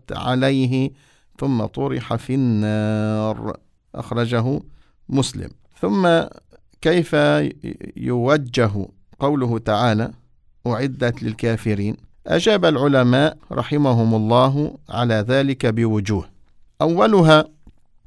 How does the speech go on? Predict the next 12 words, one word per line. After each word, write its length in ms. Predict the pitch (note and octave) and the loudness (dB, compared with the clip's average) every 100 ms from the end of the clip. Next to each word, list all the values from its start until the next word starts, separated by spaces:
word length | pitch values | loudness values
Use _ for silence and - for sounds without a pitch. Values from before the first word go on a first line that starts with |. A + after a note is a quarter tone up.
| D3+ | 0
أن 180 | E3+ E3+ | 4 4
الكافرين 840 | D#3 D#3+ D3+ D3+ D3+ E3+ D#3 - - | 4 2 2 2 2 2 0 -2 -2
هم 220 | B2 E3+ | 0 0
أصحابها 760 | - C#3 - D#3+ D#3+ E3 D3+ D3 | -2 -8 -6 -2 0 0 2 2
الأصليون 1040 | C#3 C#3+ C3+ - B2+ B2+ A#2 C#3+ C3+ D#2+ - - _ _ | 2 -2 -6 -4 -2 0 4 6 6 4 -4 -20 _ _
الذين 680 | C#3+ D3+ C#3 C3+ E3 D3 C3 | 2 4 4 4 4 4 4
لا 300 | B2+ D3+ C#3 | 4 4 4
يخرجون 800 | C3+ C3 A#2+ A#2+ A#2 C#3+ C3+ B2 | 2 0 -2 -2 0 0 2 2
منها، 440 | C3 D#3 D#3 F3 - _ - | 2 2 2 0 -2 _ -4
كما 460 | D3+ D3 C3 A#2 - - | 0 0 0 -2 -6 -2
قال 320 | C#3+ D3+ A#2 | 0 2 2
سبحانه: 800 | - - C#3+ D3 D3 C#3 D#3 E3 | -2 -4 0 2 2 2 0 -4